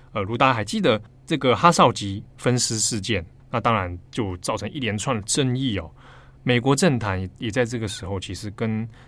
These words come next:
这一个本来是传统盟邦、哦，盟友关系的啊，啊，沙烏地阿拉伯呢，也开始出现了恶化。那也因此可以看到，后来川普政府上任之后呢，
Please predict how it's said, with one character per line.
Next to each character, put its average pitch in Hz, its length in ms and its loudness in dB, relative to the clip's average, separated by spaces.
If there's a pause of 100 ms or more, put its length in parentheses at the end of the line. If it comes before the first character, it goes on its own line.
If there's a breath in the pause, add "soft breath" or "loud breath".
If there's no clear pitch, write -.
(140)
这 117 140 -4
一 107 120 -2
个 98 220 -6
本 113 180 -4
来 107 140 2
是 143 80 -2
传 120 240 0
统 156 120 4
盟 98 320 0
邦、 120 300 0 (220)
哦， - 100 -16
盟 107 300 0
友 143 160 6
关 120 240 0
系 120 220 -4
的 107 120 0
啊， 110 160 -2 (180)
啊， - 80 -12
沙 131 140 -2
烏 123 40 2
地 127 80 0
阿 123 80 4
拉 123 100 2
伯 95 180 -8
呢， 92 140 -6
也 95 60 -8
开 208 120 0
始 180 60 0
出 202 120 0
现 190 140 4
了 135 160 0
恶 170 160 4
化。 117 300 2 (640 loud breath)
那 123 220 6 (120)
也 131 100 2
因 180 140 4
此 - 140 -2
可 143 140 -2
以 117 80 2
看 123 160 -4
到， 113 140 0
后 185 220 0
来 92 240 0 (400 soft breath)
川 240 260 6
普 127 180 -2
政 117 200 0
府 95 100 -6
上 120 220 -2
任 107 120 -2
之 101 140 -4
后 101 320 -2
呢， 85 220 -8